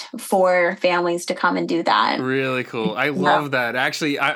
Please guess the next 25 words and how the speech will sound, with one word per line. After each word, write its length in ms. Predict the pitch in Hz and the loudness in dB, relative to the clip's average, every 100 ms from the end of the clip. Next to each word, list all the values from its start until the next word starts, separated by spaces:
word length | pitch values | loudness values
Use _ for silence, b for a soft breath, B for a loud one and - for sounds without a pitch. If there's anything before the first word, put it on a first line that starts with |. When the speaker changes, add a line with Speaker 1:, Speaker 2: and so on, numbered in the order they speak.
| 147 | -2
Speaker 2:
I'm 80 | |
so 220 | 147 190 175 | -4 -4 -2
glad 220 | 175 165 | -2 -2
that 100 | 156 | -2
you 80 | 135 | -2
brought 240 | 131 127 | -2 -4
that 140 | 127 123 | -2 -4
up 180 | 127 | -4
'cause 160 | - 120 | -6 -4
I 80 | 120 | -2
was, 300 | 120 117 - - | -2 -6 -8 -8
I 80 | 123 | -6
was 200 | 123 123 | -6 -6
wondering 480 | 117 139 143 127 113 | -6 -6 -4 -4 -6
if 140 | 104 | -6
there 120 | 113 | -6
was 140 | 104 - | -6 -6
something, 680 | 113 110 107 101 98 98 - _ _ _ _ _ _ _ _ _ _ _ | -8 -8 -8 -6 -10 -12 -16 _ _ _ _ _ _ _ _ _ _ _
something 420 | - 170 165 175 | -6 -4 -2 -2
that 140 | 160 143 | -2 -2
they 140 | 139 | -2
did 300 | 123 123 120 | -2 -2 -2
on 480 | 120 117 117 113 110 | -2 -4 -2 -4 -6
Christmas 520 | - 117 107 110 101 - | -8 -8 -6 -6 -8 -8
l-, 140 | 165 | -10